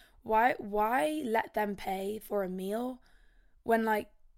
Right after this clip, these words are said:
for them, like, ten, fifteen pounds is a lot, and for me, it, it wasn't. So for me, like, I would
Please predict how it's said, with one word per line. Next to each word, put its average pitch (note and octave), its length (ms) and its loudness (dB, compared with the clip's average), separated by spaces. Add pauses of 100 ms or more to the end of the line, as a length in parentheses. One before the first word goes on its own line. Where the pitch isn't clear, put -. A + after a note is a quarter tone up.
(240)
for A#3 160 2
them, G#3+ 420 0
like, G#3 360 -4
ten, G#3 200 -4
fifteen G#3 400 -4
pounds G3+ 260 -8
is G3 80 -6
a G3+ 80 -2
lot, G3 260 0
and G#3+ 120 -8
for G3+ 100 -6
me, G3+ 360 -4
it, - 220 -10 (180)
it G#3+ 160 -4
wasn't. G#3 500 -2 (420)
So A#3 180 4
for A3+ 160 4
me, A#3 420 0
like, G#3 340 0
I A3 360 2 (100)
would G3+ 340 2